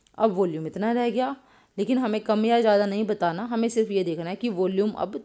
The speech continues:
चेंज हो गया है, और ये है फाइनल वॉल्यूम, ठीक है। एक ही बार प्रेशर बहुत ज़्यादा हो गया और इसलिए पिस्टन मूव करके यहाँ पर पहुँच गया, और इस टाइम पर जो वॉल्यूम है गैस का वो है फाइनल वॉल्यूम, उसको हमने वी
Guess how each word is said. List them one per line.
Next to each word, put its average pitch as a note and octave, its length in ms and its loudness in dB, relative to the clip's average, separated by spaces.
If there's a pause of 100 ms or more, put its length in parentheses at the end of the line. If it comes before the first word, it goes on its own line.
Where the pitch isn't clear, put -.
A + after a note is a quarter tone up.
चेंज G3+ 260 2
हो D3+ 120 -2
गया C3 180 -4
है, C3+ 200 -10 (380)
और - 440 0
ये A#3 240 2
है B3+ 180 0
फाइनल F#3 420 0
वॉल्यूम, C#3+ 360 -6 (1080)
ठीक B3+ 160 -4
है। D4 180 0 (520)
एक G#3 240 4
ही C#4 60 2
बार A#3 220 6
प्रेशर G3 400 0
बहुत G3+ 240 2
ज़्यादा E3+ 300 2
हो G#3 180 4
गया C#4 160 4
और G#3 100 6
इसलिए F#3+ 260 0
पिस्टन F#3+ 360 -4
मूव F#3 220 -4
करके E3+ 400 -4 (340)
यहाँ G3 340 0
पर A3+ 140 4
पहुँच F#3 300 -6
गया, A3+ 200 2
और G3 220 0
इस - 260 -4
टाइम F3+ 220 0
पर E3+ 160 -4
जो E3+ 180 -4
वॉल्यूम D3 420 -4
है G3+ 220 -2
गैस D3+ 320 -4
का G#3 160 2
वो D#3+ 160 -2
है F3+ 200 -4
फाइनल E3+ 440 -2
वॉल्यूम, F3+ 340 -2
उसको - 340 -6
हमने F3 280 -4
वी F#3+ 220 -4